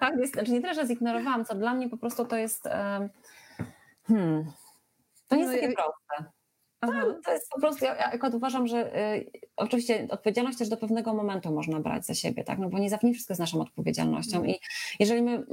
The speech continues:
Speaker 1: wiadomo, tłumaczymy, mówimy i rzeczywiście zrobiliśmy to, co się dało zrobić z daną, z, w danej sytuacji z daną osobą i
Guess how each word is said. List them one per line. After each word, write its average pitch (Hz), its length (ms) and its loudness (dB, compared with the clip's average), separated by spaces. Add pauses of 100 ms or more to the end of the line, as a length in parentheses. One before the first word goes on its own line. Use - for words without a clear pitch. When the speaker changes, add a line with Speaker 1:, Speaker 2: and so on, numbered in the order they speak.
(120)
Speaker 1:
wiadomo, 196 220 0
tłumaczymy, 220 540 0
mówimy 180 520 0
i 185 100 0
rzeczywiście 220 400 0
zrobiliśmy 208 500 0
to, 208 80 -2
co 208 140 -4
się 202 100 0
dało 196 240 2
zrobić 170 340 -2
z 180 80 -6
daną, 175 340 0
z, 180 320 -2
w - 20 0
danej 180 200 0
sytuacji 180 340 -2
z 180 40 -4
daną 180 220 -2
osobą 175 380 0
i 214 160 0